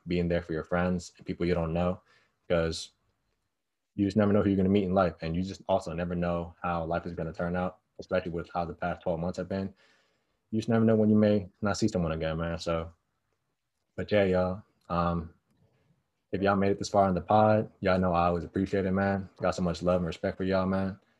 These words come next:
And, um, as always, uh, look forward to, um, catching y'all hopefully on the, on the next episode, man. If y'all like any of my episodes, hope y'all are sharing them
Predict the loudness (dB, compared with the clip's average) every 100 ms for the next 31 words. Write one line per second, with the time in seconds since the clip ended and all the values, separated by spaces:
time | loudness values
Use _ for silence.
0 | _ _ _ 0 2 2 0 -4 -10 _
1 | _ _ _ _ _ _ -4 0 2 2
2 | 6 6 4 2 -2 -10 -16 _ _ _
3 | _ _ -6 -2 0 -2 0 0 0 -2
4 | -2 -2 -6 -14 _ _ _ -10 -6 -4
5 | -4 -6 -10 _ _ _ _ -8 -4 0
6 | 0 0 -2 -2 -4 -4 -4 -2 -2 -6
7 | -4 -6 -4 -6 -6 -2 0 0 -2 -2
8 | -2 0 -2 -4 -6 -4 -4 -4 -6 -6
9 | -4 -4 -4 -4 -4 -2 -2 -4 -6